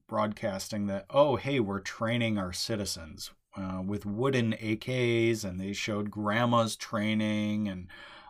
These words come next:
all that kind of stuff. Not that they would ever be effective in war,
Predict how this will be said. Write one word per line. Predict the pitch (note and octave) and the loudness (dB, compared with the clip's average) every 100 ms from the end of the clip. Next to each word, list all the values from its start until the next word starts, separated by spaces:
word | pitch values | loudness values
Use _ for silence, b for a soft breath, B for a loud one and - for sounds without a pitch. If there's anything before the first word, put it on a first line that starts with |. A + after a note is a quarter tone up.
| B | B
all | A#2 | 4
that | A#2 A2 | 6 4
kind | - G#2 | 0 -2
of | F#2+ | -2
stuff. | - E2+ E2 - _ - | -6 -10 -12 -16 _ -4
Not | C3+ F#3 | 2 2
that | A3+ G#3 | 2 0
they | D#3 | 2
would | B2 G#2+ - | 4 2 0
ever | G#2+ B2 | 0 2
be | G#2+ G#2+ | 2 0
effective | - - A2 - G#2 G2 | -2 -6 -6 -4 -6 -4
in | E2+ E2+ | -8 -10
war, | A#2+ C3 A2 F#2+ | -6 -2 0 -2